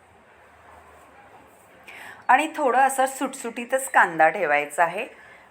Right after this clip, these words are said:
म्हणजे तो कुरकुरीत होईल. पातळ एवढा कापलेला आहे, छान खमंग होतो तो.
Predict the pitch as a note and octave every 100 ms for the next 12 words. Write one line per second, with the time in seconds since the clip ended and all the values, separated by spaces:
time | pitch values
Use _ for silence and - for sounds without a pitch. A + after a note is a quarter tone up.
0 | - G#3+ A3+ C4 D4 C#4 B3 - G3 G#3
1 | G#3+ - D3+ B2 - - - _ _ _
2 | _ _ _ _ _ _ _ _ _ _
3 | _ _ _ _ - - - - _ A#3+
4 | A3+ - C4+ C#4+ B3+ B3 C4 C4 - G#3+
5 | A3 A#3+ A#3 A#3+ F#3 - - - - -
6 | _ - - - - _ - - - _
7 | _ _ - _ - _ _ _ _ _
8 | - - A3 A3 A#3 A3 F#3 E3+ F3+ A#3+
9 | - - - -